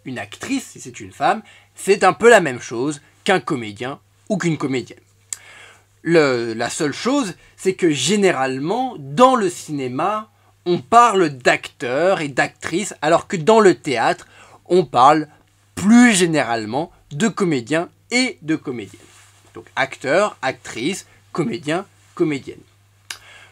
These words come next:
Dans une pièce de théâtre ou dans un film, il y a généralement ce que l'on appelle l'acteur principal. Principal, c'est-à-dire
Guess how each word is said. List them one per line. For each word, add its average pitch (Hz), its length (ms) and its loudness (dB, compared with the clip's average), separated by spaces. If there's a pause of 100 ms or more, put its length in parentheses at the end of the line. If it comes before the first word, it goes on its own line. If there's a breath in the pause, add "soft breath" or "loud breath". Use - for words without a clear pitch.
(140 loud breath)
Dans 311 220 6
une 196 240 -2
pièce 247 380 2
de 143 220 2
théâtre 165 1120 0
ou 247 160 4
dans 165 220 2
un 107 100 -12
film, 180 580 -6 (840 soft breath)
il 196 160 2
y 147 120 2
a 202 280 6 (240)
généralement 156 600 2
ce - 140 -4
que - 140 -6
l'on 135 160 -4
appelle 139 560 -4 (380 soft breath)
l'acteur 160 920 0 (340)
principal. 139 800 -6 (540)
Principal, 190 840 0
c'est-à-dire 139 560 -4